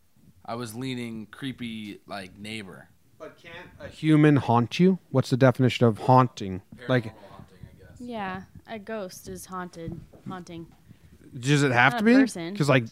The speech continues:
Speaker 2: I, I think
Speaker 3: I mean, that's, like, a very poetic way of saying someone's stalking you, if that's what you're going for.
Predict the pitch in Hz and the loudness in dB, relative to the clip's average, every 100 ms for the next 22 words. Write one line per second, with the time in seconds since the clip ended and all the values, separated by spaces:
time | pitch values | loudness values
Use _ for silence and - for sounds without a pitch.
0 | - - 135 180 123 139 233 311 320 330 | -10 0 2 2 0 2 4 2 0 -2
1 | 330 277 269 262 254 226 208 190 175 175 | -4 -4 -2 -4 -4 -4 -2 -4 -6 -4
2 | 180 233 196 180 170 170 170 165 - - | -2 -2 -4 -6 -8 -8 -8 -10 -12 -6
3 | 165 208 190 160 160 165 165 165 160 175 | -4 -4 -8 -8 -8 -10 -12 -12 -10 -8
4 | 165 165 180 196 165 165 165 180 | -8 -8 -6 -8 -8 -8 -6 -6